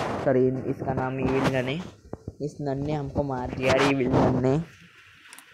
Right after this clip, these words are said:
तो आज इसके घर से यार हम van skip कर गए यार, ठीक है। अ, I am Rocky Dash Tony and I am going to be good।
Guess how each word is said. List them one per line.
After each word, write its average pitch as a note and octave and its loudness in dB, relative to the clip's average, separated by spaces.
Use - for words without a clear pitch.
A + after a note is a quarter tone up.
तो C3+ 4
आज D3 6
इसके D3 4
घर C#3+ 6
से D#3 2
यार D3 6
हम D3 2
van C#3+ 4
skip D#3+ -2
कर C#3+ 4
गए C3+ 2
यार, E3+ 2
ठीक D#3+ -2
है। F3 0
अ, C3 -2
I C#3+ -2
am D3+ -4
Rocky C#3+ -2
Dash C#3 0
Tony B2 -6
and A#2+ -8
I A2+ -10
am A#2 -10
going A#2+ -4
to C#3 -2
be B2+ -4
good। C3 2